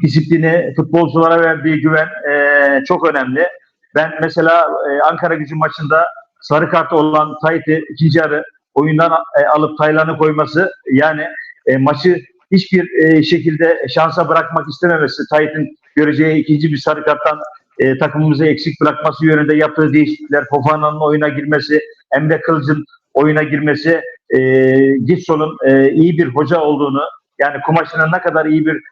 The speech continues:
hoca olduğunu gösterdi. Ben bu takıma çok faydalar getireceğine bundan sonra da inanıyorum.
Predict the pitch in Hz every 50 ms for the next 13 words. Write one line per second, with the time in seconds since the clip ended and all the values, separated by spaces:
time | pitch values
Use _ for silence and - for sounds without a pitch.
0 | _ - 147 131 160 170 151 147 135 147 151 151 156 143 156 156 151 151 147 147
1 | 135 127 151 165 165 - - - _ - 151 160 165 - - - - - _ -
2 | 160 - 175 160 135 151 156 156 156 - 196 185 190 - 160 160 151 156 160 156
3 | 151 139 143 151 147 151 135 127 131 - 143 147 156 170 - - - - _ -
4 | - 151 151 - - - - 143 143 143 151 156 147 139 139 135 131 127 120 98
5 | 92 -